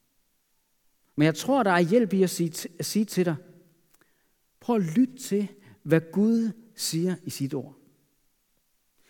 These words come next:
Fordi troen lever af, af Guds ord, ligesom en blomst lever af at få vand. Så lyt til, hvad Guds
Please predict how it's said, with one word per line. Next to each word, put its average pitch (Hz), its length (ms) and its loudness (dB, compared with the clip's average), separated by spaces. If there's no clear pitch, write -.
Fordi 196 160 4
troen 262 440 4
lever 180 600 4
af, 143 380 2
af 160 140 2
Guds 214 260 0
ord, 185 340 2
ligesom 156 380 0
en 151 160 0
blomst 185 500 2
lever 156 280 2
af 147 60 -4
at 135 80 -6
få 131 120 -6
vand. 123 200 -4
Så - 140 2
lyt 240 300 8
til, 254 160 4
hvad 240 120 2
Guds 247 480 2